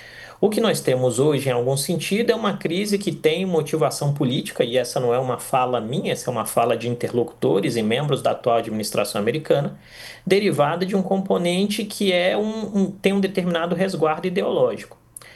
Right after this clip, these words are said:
O que me parece é que nós vimos ali na Assembleia Geral das Nações Unidas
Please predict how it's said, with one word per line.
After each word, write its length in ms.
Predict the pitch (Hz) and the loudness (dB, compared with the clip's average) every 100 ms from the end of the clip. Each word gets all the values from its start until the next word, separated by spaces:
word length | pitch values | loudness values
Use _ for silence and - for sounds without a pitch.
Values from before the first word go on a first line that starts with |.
| - - | -20 -8
O 120 | - 254 | -2 0
que 100 | 262 | 0
me 140 | 180 | 0
parece 880 | - 113 127 175 185 143 - - 104 | 0 -2 0 0 0 -2 -6 -4 -2
é 120 | 139 | -2
que 140 | 143 | -2
nós 280 | 160 160 143 | -2 0 0
vimos 400 | 127 185 196 156 | 0 2 2 4
ali 400 | 147 127 110 104 | 2 2 -2 -2
na 200 | 104 151 | -2 -2
Assembleia 480 | 170 - 123 117 117 | -2 -2 0 0 0
Geral 280 | 113 107 107 | 0 -2 0
das 140 | 113 | -2
Nações 400 | 107 104 113 104 | -2 -4 -2 0
Unidas 640 | 120 156 202 123 104 - | 0 2 2 2 0 -2